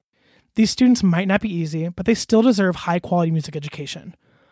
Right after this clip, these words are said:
Obviously, if students are being a danger to themselves or others, this is an entirely different situation.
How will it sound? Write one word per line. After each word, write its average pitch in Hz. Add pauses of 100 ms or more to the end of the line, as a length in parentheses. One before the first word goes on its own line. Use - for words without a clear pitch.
(300)
Obviously, 214
if 202
students 247
are 220
being 214
a 196
danger 175
to 196
themselves 208
or -
others, 156
this -
is 214
an 214
entirely 202
different 220
situation. -